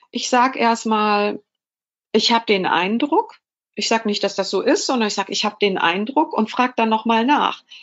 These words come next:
Kann das sein? Bei den meisten Ärzten, die bekommen ja selten so ein Feedback und deshalb ver-, äh, verändern die auch nicht ihr Verhalten.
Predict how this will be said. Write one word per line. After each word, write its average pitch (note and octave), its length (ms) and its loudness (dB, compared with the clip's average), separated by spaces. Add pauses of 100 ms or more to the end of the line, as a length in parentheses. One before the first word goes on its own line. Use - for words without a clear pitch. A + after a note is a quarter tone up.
(180)
Kann C4 200 4
das C4+ 220 2
sein? - 420 0 (1080)
Bei A3 140 4
den A3+ 220 2
meisten D4 460 2
Ärzten, F3 640 -4
die F#3 120 -10
bekommen C4 340 2
ja C4 140 2
selten D4+ 640 2
so A#3 200 0
ein B3+ 220 0
Feedback C4+ 600 -4 (180)
und A3 180 -2
deshalb A3+ 360 0 (200)
ver-, - 200 -4
äh, - 240 0
verändern A#3+ 400 0
die A3+ 160 2
auch - 180 2
nicht A#3 160 -2
ihr A3 140 -2
Verhalten. C#4 720 -2